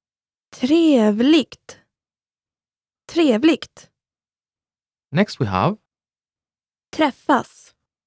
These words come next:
Speaker 2: meet.
Speaker 1: Träffas. Träffas.
Speaker 2: And finally, we have
Speaker 1: Detsamma.
Speaker 2: you too.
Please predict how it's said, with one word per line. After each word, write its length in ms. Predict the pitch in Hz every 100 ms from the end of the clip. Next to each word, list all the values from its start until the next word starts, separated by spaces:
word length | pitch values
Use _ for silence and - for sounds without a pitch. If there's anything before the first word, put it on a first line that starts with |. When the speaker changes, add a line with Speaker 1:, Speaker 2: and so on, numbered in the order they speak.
| _ _ _ _ _ _ _ _ 135
Speaker 2:
meet. 440 | 202 110 - - _ _ _ _ _ _ _ _ _ _ _ _ _ _ -
Speaker 1:
Träffas. 1120 | - 311 285 _ _ - 269 - - - - _ _ _ _ _ _ _ _ _ _ _ _
Träffas. 840 | - 285 - 311 262 - - - _ _ _ _ _ _ _ _ _ _ _ _
Speaker 2:
And 320 | 113 117 117 113 _ _ -
finally, 640 | 233 208 85 87 123 185 -
we 80 | 147
have 420 | 170 180 202 _ _ _ _ _ _ _ _ _ _ _ _ _ _ -
Speaker 1:
Detsamma. 520 | 262 - 359 233 - _ _ _ _ _ _ _ _ _ _ _ _ -
Speaker 2:
you 260 | 113 135
too. 360 | 135 190 131